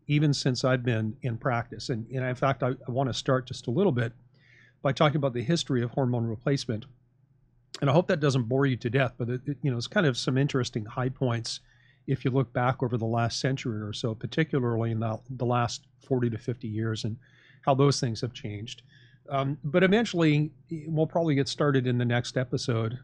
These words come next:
'cause this will be a, another mini series like those that w-, we've already done. <clears throat> Pardon me. And, um, we'll get to the point where we talk about different hormones and testing strategies and the differences between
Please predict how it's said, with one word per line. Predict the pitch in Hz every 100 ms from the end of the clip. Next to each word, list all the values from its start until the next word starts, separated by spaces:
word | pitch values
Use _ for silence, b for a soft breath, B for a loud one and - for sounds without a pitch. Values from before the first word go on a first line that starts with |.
| -
'cause | 135 113
this | 123 123 -
will | 123
be | 113 120 117
a, | 107 - -
another | 117 107 120 123 117
mini | 120 123 120
series | - 110 107 107
like | 113 113 - _ _ -
those | 123 120 113
that | 127
w-, | - -
we've | 131 117
already | 117 110 110
done. | 160 170 147 b b b b b -
<clears throat> | 214 311 - 208 180
Pardon | - 190 175
me. | 127 107 -
And, | 156 156 151
um, | 151 147 147 - _ _ _ _ _ _ _ _ _ - B B B -
we'll | 180
get | 175 185
to | -
the | 165
point | 156 160 143
where | 147
we | 135
talk | 127 139 139
about | 135 127 -
different | 139 - 135
hormones | - 139 131 123 123 113
and | 123 110 - _
testing | - 143 - 131
strategies | 123 139 127 120 110 117 113 -
and | 117
the |
differences | 113 143 147 131 123 113
between | - 117 - 135 127 120